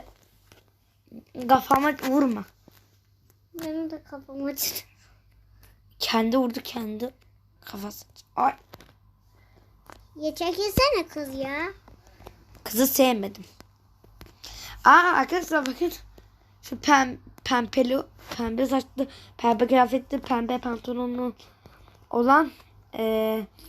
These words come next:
Speaker 2: Sana yardım et.
Speaker 1: hayır, kardeşimin eski karakteri.
Speaker 2: Ve sana ipiyle
Speaker 1: Bak
Speaker 2: yardım
Speaker 1: şu
Speaker 2: etti.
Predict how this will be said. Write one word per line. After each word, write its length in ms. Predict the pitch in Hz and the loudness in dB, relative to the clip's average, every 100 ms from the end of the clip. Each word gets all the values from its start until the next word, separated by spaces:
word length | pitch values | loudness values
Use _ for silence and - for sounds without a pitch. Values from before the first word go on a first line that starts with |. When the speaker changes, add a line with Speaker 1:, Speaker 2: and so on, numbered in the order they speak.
| - _ - - - - - - - - - | -20 _ -20 -20 -20 -20 -20 -20 -20 -20 -20
Speaker 2:
Sana 360 | - - 320 392 | -14 -4 0 2
yardım 420 | 392 311 302 339 | 4 2 0 -2
et. 140 | 277 - - | -2 -6 -4
Speaker 1:
hayır, 400 | 233 247 262 233 - _ _ | 4 6 6 4 -6 _ _
kardeşimin 840 | - 226 226 214 220 254 294 294 269 - - - - - - | -4 0 0 -2 -4 0 2 0 -2 -14 -18 -18 -20 -16 -2
eski 380 | 233 - 294 - | -2 0 -6 0
karakteri. 680 | 254 208 190 - 208 190 - _ - - - - _ _ - - - - _ _ - _ | 0 0 -4 -12 -12 -12 -16 _ -20 -20 -20 -20 _ _ -20 -20 -20 -20 _ _ -20 _
Speaker 2:
Ve 120 | 370 392 | -4 0
sana 420 | 453 466 508 - | 2 2 0 -2
ipiyle 680 | 339 359 - 480 494 539 427 | -6 -4 2 2 2 0 4
Speaker 1:
Bak 240 | 349 320 | 6 6
Speaker 2:
yardım 140 | 339 381 | 4 -4
Speaker 1:
şu 60 | |
Speaker 2:
etti. 360 | 330 - - | -4 -2 -4